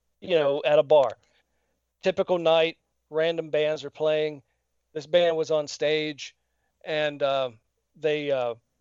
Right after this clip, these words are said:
they were sitting there having their conversation, listening to this band. They were good, you know, just weren't paying much attention. And then the guys didn't even know that the other guys from the band were there.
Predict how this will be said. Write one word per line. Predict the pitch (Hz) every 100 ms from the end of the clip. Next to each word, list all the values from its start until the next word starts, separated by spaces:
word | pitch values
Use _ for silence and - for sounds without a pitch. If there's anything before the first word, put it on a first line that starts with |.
| -
they | 151
were |
sitting | 139 - 196 180
there | 165 165
having | 147 160 156
their | 156
conversation, | 160 160 151 143 160 156 - 156 147
listening | 156 - 156
to |
this | 143
band. | 147 147 156 214
They |
were | 233
good, | 156 156 156 147
you | 147
know, | 143 147
just | 139 - _ _ -
weren't | 156 151 156 _
paying | 160 147
much | 143 139
attention. | - 175 175 143 127 - - - - _ _
And | 165 165
then | 170 190
the |
guys | 170 170 165 165 - - -
didn't | 147 240
even | 233 202 185
know | 170 175
that | 160 151
the | - 151
other | 151 151
guys | 151 147
from | -
the | 135
band | 123 143 131
were | 120
there. | 127 139 110